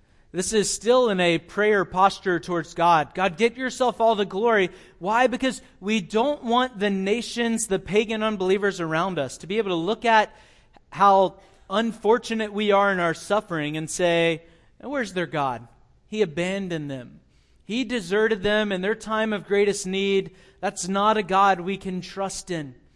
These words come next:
Now, this accusation, this mocker, uh, is looking at the assessment and saying, "You claim to worship a God who has all power. Well, look at your life.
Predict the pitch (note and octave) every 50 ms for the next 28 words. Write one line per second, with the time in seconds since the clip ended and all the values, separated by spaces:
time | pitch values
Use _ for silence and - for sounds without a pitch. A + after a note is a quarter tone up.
0 | _ _ _ _ _ _ _ _ _ _ _ _ - F#3 F#3+ G3+ G#3+ G#3 - _
1 | - G3 F#3+ A#3 - - - - - - _ - G3+ A#3+ - - A3 G3+ D#3+ D3+
2 | F#3+ A3 A#3+ - - G3+ F#3 F3 E3+ F3 F3 - - F#3+ F3+ F3+ F#3+ A3+ A#3+ -
3 | - F3+ E3+ D#3+ E3 E3 - - _ _ _ _ _ _ _ - E3+ E3 E3+ F3
4 | F#3 G3 F#3+ E3 E3 F3+ G3 A#3 A#3+ - C4 C4 B3 A#3+ A#3+ A#3 G#3 F#3+ G#3 F#3+
5 | E3+ - - G3+ G#3 A3 - - F#3 D#3+ D3+ D#3+ E3+ E3+ - - F#3+ F#3 F#3 F#3
6 | F3+ F3 E3+ E3+ E3+ - _ _ _ _ _ _ - E3 D#3+ F#3 A3+ B3+ C4 B3+
7 | C4 - - - A3+ A3+ A3+ A#3+ B3 B3 A#3 G#3+ A3 G#3 G#3+ G#3+ A3 - - F3
8 | G3 F3+ D#3 F3+ F3+ F#3 G3 G3 G3 F#3 E3+ E3+ D#3+ - - F3 F3 E3+ F3+ F#3
9 | F3+ - E3 F3 F3 F3 F3+ F#3 F#3+ G3 F#3+ F#3+ _ _ _ _ _ _ _ _
10 | _ _ _ - E3+ F#3+ G#3+ A#3 C4 B3+ A#3 A#3+ A#3+ A#3 B3 B3+ G#3+ D3+ - -
11 | - -